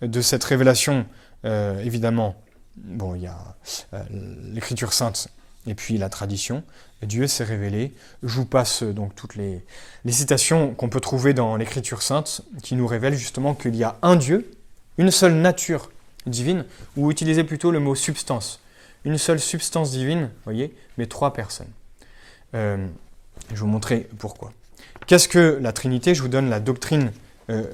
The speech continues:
catholique de la Trinité. Il faut garder donc, euh, une substance divine, mais trois personnes. Vous allez comprendre, je vais vous donner un exemple. Quand un papa a un fils, vous êtes d'accord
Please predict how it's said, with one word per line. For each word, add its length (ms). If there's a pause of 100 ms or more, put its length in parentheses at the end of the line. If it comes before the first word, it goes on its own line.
(140)
catholique 640 (240)
de 340
la 160
Trinité. 640 (520)
Il 140
faut 200
garder 280
donc, 300 (440)
euh, 200 (420)
une 180
substance 580
divine, 480 (340)
mais 220
trois 220
personnes. 400 (340)
Vous 160
allez 120
comprendre, 460
je 80
vais 60
vous 80
donner 180
un 120
exemple. 400 (800)
Quand 180
un 80
papa 560 (440)
a 80
un 200
fils, 500 (1300)
vous 120
êtes 80
d'accord 500